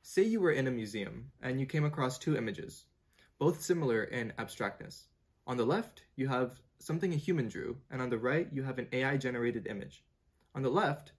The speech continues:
the story behind the image concerns romantic tragedies,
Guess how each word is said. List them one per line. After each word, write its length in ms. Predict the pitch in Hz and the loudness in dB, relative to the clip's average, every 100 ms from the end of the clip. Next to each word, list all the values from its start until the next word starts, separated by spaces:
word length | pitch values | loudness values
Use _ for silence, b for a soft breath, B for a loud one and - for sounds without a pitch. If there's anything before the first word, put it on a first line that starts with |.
| _ | _
the 80 | 143 | -6
story 400 | - - 151 165 | -4 0 2 2
behind 360 | 147 139 147 160 | 2 0 0 0
the 120 | 131 | 0
image 280 | 120 120 - | -2 -2 -4
concerns 540 | 131 - 127 127 - | -6 -4 -4 -4 -4
romantic 400 | 123 123 120 117 | -4 -4 -4 -6
tragedies, 680 | - 135 135 135 135 127 | 0 2 4 4 4 2